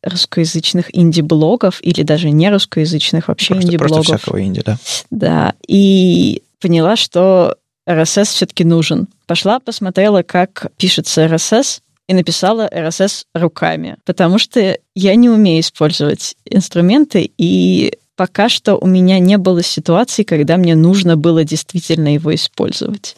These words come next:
Speaker 1: Поэтому я просто написала R S S руками и в Твиттере опубликовала новость, что теперь у меня есть R S S. Вот,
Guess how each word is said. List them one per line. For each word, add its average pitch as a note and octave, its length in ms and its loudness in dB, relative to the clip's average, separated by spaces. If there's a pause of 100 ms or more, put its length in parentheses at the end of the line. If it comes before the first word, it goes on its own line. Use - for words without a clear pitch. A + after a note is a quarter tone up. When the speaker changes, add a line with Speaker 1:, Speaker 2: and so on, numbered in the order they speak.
(140)
Speaker 1:
Поэтому - 300 2
я F#3+ 100 4
просто F#3 380 0
написала E3 560 2
R D#3 140 2
S D#3+ 180 0
S E3 200 0
руками G3 460 2
и D#3+ 140 0
в - 80 -8
Твиттере D#3+ 720 -2
опубликовала E3 1040 0
новость, D#3+ 440 0
что - 200 -6
теперь D#3 300 -2
у - 20 2
меня D#3 240 2
есть - 260 -4
R D3+ 100 0
S - 180 -2
S. - 320 0
Вот, - 420 -2